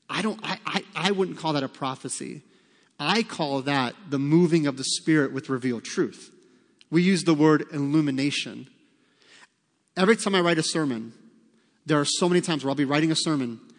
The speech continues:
and I'm just praying through God's Word speak, and I'll write a sentence, and I'll go back and read those sentences an hour later, and I'll be like, "Where did that come from?"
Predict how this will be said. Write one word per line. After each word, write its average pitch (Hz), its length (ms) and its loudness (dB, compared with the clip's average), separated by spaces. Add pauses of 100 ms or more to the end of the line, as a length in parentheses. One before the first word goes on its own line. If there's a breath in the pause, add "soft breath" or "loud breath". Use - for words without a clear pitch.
and 135 80 -6
I'm 139 80 -4
just 135 160 -8
praying 156 280 -2
through 147 160 -4
God's 143 340 -2
Word 147 180 -2
speak, 139 420 -4 (260 loud breath)
and 143 100 -2
I'll 135 140 0
write 156 160 2
a 175 60 2
sentence, 180 380 -2
and 156 80 -2
I'll 139 80 -2
go 147 120 -2
back 156 180 0
and 135 140 -2
read 151 140 2
those 143 160 -2
sentences 147 380 -6
an 139 80 -6
hour 139 220 -2
later, 151 220 2
and 143 40 0
I'll 131 60 -2
be 131 60 -8
like, 120 160 -8
"Where 131 220 -4
did 120 140 -10
that 143 180 -8
come 117 180 -14
from?" - 240 -20